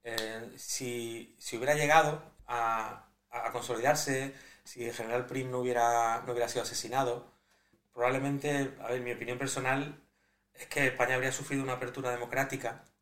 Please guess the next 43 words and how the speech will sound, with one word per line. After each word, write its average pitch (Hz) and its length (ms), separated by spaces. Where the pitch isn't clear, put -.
que 120 100
hasta 113 160
entonces 127 580
nunca 127 200
había 110 140
ocurrido. 107 360
En 113 280
aquel 113 240
momento 147 260
España 139 400
era 131 140
tremendamente 123 500
pobre, 135 380
eh, 110 180
tremendamente 120 560
analfabeta. 113 760
Em, 113 400
con 113 160
los 113 120
Saboya 143 580
las 117 100
pos-, 131 220
las 107 120
cosas 135 260
probablemente 131 520
hubieran 123 260
sido 120 680
muy 123 140
distintas. 110 460
Como 120 160
te 123 60
he - 20
comentado 139 320
antes, 143 260
fue 135 120
el 131 40
primer 135 260
rey 139 340
elegido 127 320
democráticamente 120 680
por 123 120
las 101 120
Cortes. 120 360